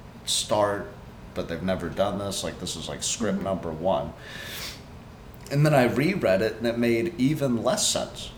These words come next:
Speaker 2: Oh, you reread it?
Speaker 1: Yeah.
Speaker 2: Mm.
Speaker 1: Like, I, I, I, I, 'cause I had to type in the edits, so, like, I was reading it as I was typing in the edits.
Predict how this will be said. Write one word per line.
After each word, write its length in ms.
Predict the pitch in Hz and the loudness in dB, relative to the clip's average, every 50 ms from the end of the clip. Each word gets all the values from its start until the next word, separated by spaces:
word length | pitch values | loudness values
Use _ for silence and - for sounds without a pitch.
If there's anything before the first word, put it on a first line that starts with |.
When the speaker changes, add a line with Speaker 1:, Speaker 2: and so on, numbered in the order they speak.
| - - - - - | -16 -14 -6 0 4
Speaker 2:
Oh, 60 | 214 | 6
you 200 | 208 202 190 170 | 6 6 6 4
reread 380 | 170 180 185 185 180 190 226 | 4 2 0 2 0 0 -2
it? 60 | 262 285 311 311 285 - - | -4 -4 -6 -8 -10 -4 2
Speaker 1:
Yeah. 220 | - 220 208 - - - - | 4 4 4 4 2 -2 -4
Speaker 2:
Mm. 300 | 190 190 180 - - 127 | -4 -4 -4 -4 -2 0
Speaker 1:
Like, 360 | 131 131 - 113 117 - - | 0 2 4 4 2 2 4
I, 40 | 113 | 4
I, 220 | 117 - - 113 | 2 4 4 4
I, 20 | 117 | 4
I, 40 | 117 | 4
'cause 440 | - - - - - - - 101 107 | 2 0 -4 -6 -6 -6 -4 0 2
I 160 | 101 95 92 90 - - - 95 | 2 2 2 0 -2 -4 0 2
had 120 | 104 110 95 | 2 2 2
to 60 | 92 | 0
type 320 | 92 - 104 95 92 90 95 | 0 0 2 2 2 2 0
in 140 | 95 92 | 0 2
the 100 | 92 98 | 2 2
edits, 320 | 123 143 - - - - - | 4 4 2 0 -2 -4 -4
so, 100 | - 78 | -4 -4
like, 140 | 80 - 87 | -4 -4 -4
I 60 | 85 | -4
was 180 | 82 80 73 | -4 -4 -2
reading 280 | 85 90 90 87 90 80 | 0 0 0 2 0 0
it 100 | 80 76 | -2 -4
as 100 | 80 78 | -4 -6
I 60 | 82 76 | -6 -6
was 120 | 76 76 | -8 -6
typing 360 | - 92 85 82 - - 90 | -4 -4 -4 -4 -4 -8 -8
in 100 | 85 80 | -8 -6
the 120 | 78 85 110 | -4 -2 -2
edits. 240 | 123 - - - | -2 -2 -4 -8